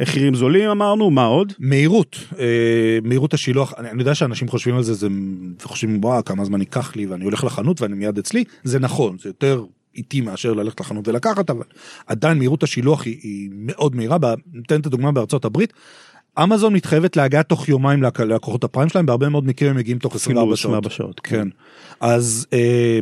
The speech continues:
Speaker 2: לרוב היא מגיעה הרבה יותר מוקדם,
Speaker 1: אבל
Speaker 2: יש
Speaker 1: פה בארץ אני חושב שזה עדיין לא שם,
Speaker 2: אנחנו
Speaker 1: גם ההזמנה כשמזמינים בישראל זה לוקח שבוע
Speaker 2: כן.
Speaker 1: במינימום,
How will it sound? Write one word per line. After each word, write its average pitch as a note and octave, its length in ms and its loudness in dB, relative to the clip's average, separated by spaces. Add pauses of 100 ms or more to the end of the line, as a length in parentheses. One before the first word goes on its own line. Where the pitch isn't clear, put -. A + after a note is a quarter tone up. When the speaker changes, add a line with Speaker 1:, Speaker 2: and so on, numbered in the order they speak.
(160)
Speaker 2:
לרוב C#3 240 2
היא C#3+ 80 2
מגיעה A#2+ 200 0
הרבה A#2 160 -2
יותר A#2 140 -2
מוקדם, C#3 280 0
Speaker 1:
אבל D3+ 120 2
Speaker 2:
יש - 80 0
Speaker 1:
פה D#3 80 4
בארץ B2 500 2
אני F#2+ 120 -6
חושב A2 240 -8
שזה G2 280 -10
עדיין F#2 280 -6
לא F#2 120 -4
שם, C#3+ 120 -4
Speaker 2:
אנחנו C#3+ 300 2
Speaker 1:
גם D3 200 2
ההזמנה C3 800 2
כשמזמינים A2+ 580 0
בישראל A2+ 360 0
זה G2 120 -4
לוקח D#3+ 400 0
שבוע D#3 720 4
Speaker 2:
כן. C#3 100 0
Speaker 1:
במינימום, F#3 580 4